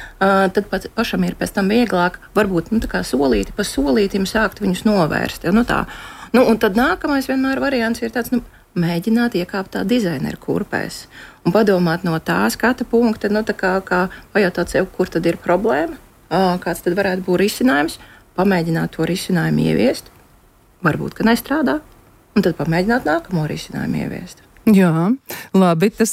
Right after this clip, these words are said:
Speaker 2: ir labs plāns, tātad izveidot to sarakstu, bet, eh, varbūt jums ir arī jau no savas pieredzes, eh, zinām kādi tādi, nu, tipiski gadījumi, jeb tādas, nu, tiešām absolūti skaidri atpazīstamas biežas kļūdas, ko, nu,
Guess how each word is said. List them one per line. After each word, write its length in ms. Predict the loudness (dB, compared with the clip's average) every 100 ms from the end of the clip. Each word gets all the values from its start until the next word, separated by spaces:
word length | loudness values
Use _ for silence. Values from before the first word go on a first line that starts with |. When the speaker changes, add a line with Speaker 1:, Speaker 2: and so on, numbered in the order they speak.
| 0
Speaker 2:
ir 80 | 2 2
labs 240 | 0 -4
plāns, 400 | 0 2 4 2
tātad 280 | 0 -2 0
izveidot 320 | 0 0 0 -2
to 140 | -2
sarakstu, 320 | 0 0 0
bet, 140 | -2 0
eh, 80 | 0
varbūt 300 | 2 2 2
jums 160 | 0 2
ir 80 |
arī 140 | 2 4 4
jau 80 | 2
no 120 | 2
savas 240 | 0 -2 0
pieredzes, 720 | 0 2 2 0 -4 -2 0
eh, 100 | 2
zinām 400 | 4 4 2 2
kādi 300 | 0 -2 0
tādi, 240 | 0 2
nu, 140 | 2 2
tipiski 500 | 0 0 -4 -2 2
gadījumi, 400 | 2 4 2 0
jeb 80 |
tādas, 320 | 2 0 0 0
nu, 80 |
tiešām 480 | 2 2 2 2 2
absolūti 880 | 0 -2 -2 2 2 0 0 0 -2 -6
skaidri 400 | -2 0 2 0
atpazīstamas 580 | 0 -2 -2 0 -2 2
biežas 380 | 2 2 0
kļūdas, 460 | -2 0 0 -2 -2
ko, 140 | -2 -2 0
nu, 80 | -2